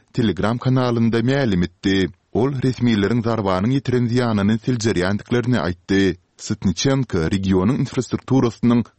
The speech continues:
kadaly işleýändigini çalym edýändigini hem sözüne goşdy. Russiýa bu tebitin goloýundaky Dnipropetrovsk regionunyň Nikopol etrafyndaky Marhanets şäherini agyr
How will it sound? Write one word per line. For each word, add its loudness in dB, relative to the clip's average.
kadaly 0
işleýändigini 0
çalym -2
edýändigini 0
hem 2
sözüne 0
goşdy. 0
Russiýa 0
bu 0
tebitin 0
goloýundaky 0
Dnipropetrovsk -2
regionunyň 2
Nikopol 0
etrafyndaky 0
Marhanets 0
şäherini 0
agyr 0